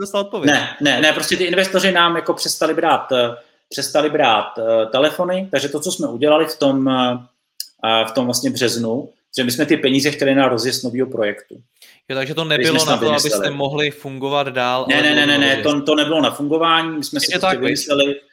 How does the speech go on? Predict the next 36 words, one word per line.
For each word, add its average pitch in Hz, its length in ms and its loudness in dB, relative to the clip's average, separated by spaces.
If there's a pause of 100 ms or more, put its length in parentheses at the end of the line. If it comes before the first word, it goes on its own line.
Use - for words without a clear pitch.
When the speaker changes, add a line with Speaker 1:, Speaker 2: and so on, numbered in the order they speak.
(240)
Speaker 2:
vy-, 131 280 -4
vymysleli 139 440 2
jsme 139 160 -2
si 139 120 -4
prostě 139 280 -6
nový 131 240 2
obchodní 113 420 -6
model, 151 420 2
řekli 131 220 -10
jsme 131 160 -6
si, - 140 -4
"Hele, 156 240 4
Filmtoro 139 360 2
je 101 200 0 (300)
jako - 140 -8
fajn, 175 520 0 (300)
ale 127 180 2
jestli 139 200 -2
chceme 139 280 -4
prostě - 260 -12
uspět, 143 500 0 (260)
tak 123 160 -8
musíme 127 300 -2
dělat 123 240 0
tuhletu 117 280 -4
věc, 110 320 0
musíme 110 320 -8
dělat 101 240 -8
celosvětově 120 840 -2 (320)
a - 40 -2
na 123 80 0
to - 120 0
potřebujeme 107 760 -2
prostě, - 280 -14
já 90 140 -10
nevím, 85 240 -14